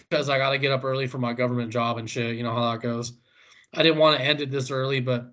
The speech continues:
I wanted to throw a shout out in for Scott Goldberg and had fun talking about beverages. Me and Austin love food, especially soda. We're somewhat of, like,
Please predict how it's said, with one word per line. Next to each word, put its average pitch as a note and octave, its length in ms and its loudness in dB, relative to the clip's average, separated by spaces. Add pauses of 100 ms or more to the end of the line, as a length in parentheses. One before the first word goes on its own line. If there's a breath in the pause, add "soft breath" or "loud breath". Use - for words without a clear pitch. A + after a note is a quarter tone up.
(140)
I D3 80 2
wanted C#3+ 280 2
to C3+ 60 2
throw C3+ 220 0
a B2 60 4
shout B2+ 260 2
out B2+ 160 2
in B2+ 140 0
for B2 80 -4
Scott B2 380 0
Goldberg B2+ 460 2
and A#2 220 -2 (640 soft breath)
had E3 260 4
fun D#3 160 6
talking D3 260 2
about C3+ 220 -2
beverages. C#3 420 -2
Me D#3 120 0
and D3 100 0
Austin C#3 320 -2
love B2+ 420 0
food, C3+ 280 -2
especially B2 400 -2
soda. B2 340 0
We're A#2+ 280 -4 (420 soft breath)
somewhat D3+ 400 4
of, C3 100 2
like, B2 260 4